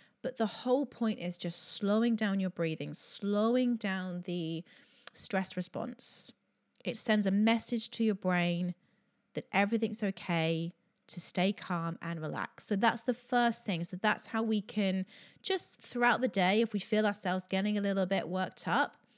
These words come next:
just slow down, take a moment, connect to our breath. The second thing is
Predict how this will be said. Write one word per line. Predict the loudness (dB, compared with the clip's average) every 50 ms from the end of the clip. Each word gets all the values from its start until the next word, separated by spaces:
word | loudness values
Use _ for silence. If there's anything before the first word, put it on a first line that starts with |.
| _ _ _ _ -18 _
just | -8 -6 -6 -6
slow | -6 -4 -2 0 0 0 0
down, | 0 0 0 0 0 -2
take | -4 -4 -2 -2 0 2
a | 2
moment, | 4 4 4 2 0 -2 -4 -6 -10 _ _ _ _ _ _ _ _ _ -20 -20 -10
connect | -4 -2 -2 -2 -2 -2
to | -2 0
our | 0 0
breath. | 0 -2 -4 -4 -6 -10 -16 -20 -20 -20 -20 -20 _ _ _ _ -20 -20 -20 -20 -20 -20 -20 -20 _ _ _ -6
The | -4 -2
second | 0 2 2 2 2 2 0 -2 -2 0
thing | 2 2 4 4 4 4 2 0 -2 -6 _ _ -2
is | 0 2 4 4 4 2 0 -2 -2 -2 -2 -4 -6